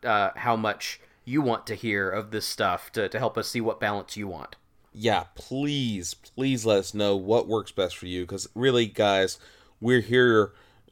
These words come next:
Speaker 2: doing this for you. And because
Speaker 1: Well,
Speaker 2: we've been trapped in a
Speaker 1: we're,
Speaker 2: tomb.
Speaker 1: we're,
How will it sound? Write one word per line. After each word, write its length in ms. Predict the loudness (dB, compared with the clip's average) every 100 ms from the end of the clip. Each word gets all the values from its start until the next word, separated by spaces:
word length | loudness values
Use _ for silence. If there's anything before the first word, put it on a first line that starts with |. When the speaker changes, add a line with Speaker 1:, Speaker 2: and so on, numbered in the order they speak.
| -2
Speaker 2:
doing 300 | 2 4 6
this 500 | 4 2 -2 -6 -10 _ _ -20
for 300 | -10 0 0
you. 320 | 0 -4 -6 -14 _ _ _ _ _ _ _ _ _ _ _ _
And 280 | 4 4 4
because 120 | 6
Speaker 1:
Well, 220 | 8 8
Speaker 2:
we've 100 | 6
been 100 | 2
trapped 240 | 0 0 2
in 60 |
a 40 | 4
Speaker 1:
we're, 100 | 4
Speaker 2:
tomb. 80 | 8
Speaker 1:
we're, 240 | 6 6